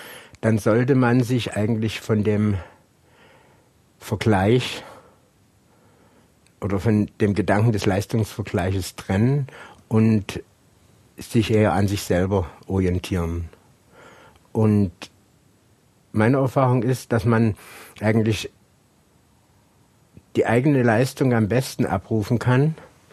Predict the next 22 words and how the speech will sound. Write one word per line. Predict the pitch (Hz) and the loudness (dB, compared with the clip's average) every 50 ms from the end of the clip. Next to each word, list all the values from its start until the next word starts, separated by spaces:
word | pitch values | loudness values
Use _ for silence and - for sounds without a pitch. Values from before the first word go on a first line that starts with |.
| - - _ _ _ _ _ - - - - | -20 -20 _ _ _ _ _ -20 -20 -20 -18
ich | - - - - - | -16 -16 -14 -6 0
rede | 107 104 101 95 107 | 0 2 2 2 0
jetzt | 98 - | 0 0
hier | - 113 92 | -2 -2 -2
auch | 98 98 | -2 -4
von | - - 98 92 | -2 -4 -2 0
der | 92 95 | 2 0
Höchstleistung, | 110 117 - - - 92 90 87 - - 139 131 139 156 - - - - - - - - - - - - _ _ - | 0 0 -2 -4 -4 -2 -2 -4 -4 -4 -2 -2 -2 -4 -6 -14 -20 -20 -20 -20 -20 -20 -20 -20 -20 -20 _ _ 0
wenn | 104 120 120 127 | 2 4 4 6
man | 127 127 120 120 120 120 117 110 101 95 92 92 - | 6 4 4 4 4 4 4 2 0 -2 -6 -4 -2
das | - 117 - - | 0 0 2 4
in | 127 | 4
einer | 117 113 110 101 | 4 4 2 2
selbstgewählten | - - 107 117 117 - - - - - - - 123 104 101 104 101 95 107 | 2 2 2 2 0 -2 -8 -14 -18 -18 -4 -2 2 2 4 2 2 2 0
Umgebung | - 87 95 87 - - 90 98 110 139 139 123 113 | 0 0 -2 -2 -2 -2 -2 -2 0 0 0 0 2
macht | 135 139 143 - - - - - - _ - | 0 0 0 -2 -8 -14 -16 -20 -20 _ 0
und | 110 110 107 - | 0 0 2 2
auch | 95 104 110 | 0 2 2
ein | 113 107 104 92 | 2 2 2 0
selbstgewähltes | - - 107 90 - - - - 104 87 92 90 90 87 87 - - | 2 0 0 0 -2 -6 -6 -4 -4 -2 0 -2 -2 -2 -4 -8 -10
Ziel | - - 107 92 90 82 | -6 -2 0 0 0 -2
hat. | 73 64 | -4 -8